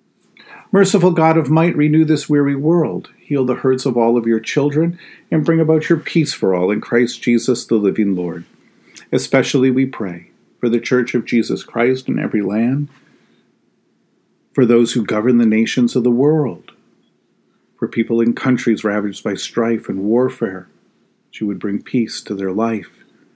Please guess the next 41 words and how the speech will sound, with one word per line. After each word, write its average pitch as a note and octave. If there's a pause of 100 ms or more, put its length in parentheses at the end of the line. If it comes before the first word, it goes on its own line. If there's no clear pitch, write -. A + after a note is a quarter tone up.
(640)
for D#3+
the D#3+
work F#3+
of F#2
those F#2+
who B2+
work C#3+
out C#3+
for A#2
peace C#3+
and B2
international B2
harmony, D3+
for A2+ (240)
those D#3
who D3
are C3+
striving C#3
to A2+
save B2+
this B2
earth A#2+
from A#2+
carelessness C#3+
and A#2+
destruction. A#2+ (520)
For E3
who G#3+
else? A#2
For -
what F3+
else G#3+
do -
we F#3+
pray F#3+
today? G2+ (2250)
We E3+
give D#3+
thanks E3
to -
you B2+